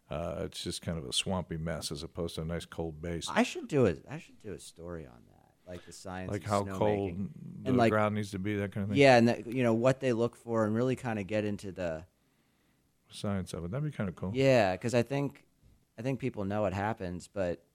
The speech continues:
Speaker 2: you know.
Speaker 1: It's a pretty tricky forecast 'cause
Speaker 2: A-,
Speaker 1: it
Speaker 2: and how do they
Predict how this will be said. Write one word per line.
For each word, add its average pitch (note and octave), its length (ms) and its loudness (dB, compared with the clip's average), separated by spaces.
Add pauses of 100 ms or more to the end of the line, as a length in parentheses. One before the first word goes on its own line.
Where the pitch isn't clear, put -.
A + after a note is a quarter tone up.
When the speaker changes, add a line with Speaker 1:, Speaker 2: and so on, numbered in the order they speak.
(180)
Speaker 2:
you G2+ 60 -10
know. F2 320 -8 (580)
Speaker 1:
It's - 100 -12
a G2 60 -4
pretty B2 220 -6
tricky G#2+ 340 -4
forecast G2+ 600 -6
'cause B2 180 0
Speaker 2:
A-, F#2 80 0
Speaker 1:
it B2 120 -2
Speaker 2:
and A#2+ 140 0
how B2+ 240 4
do C3+ 60 2
they A2+ 380 2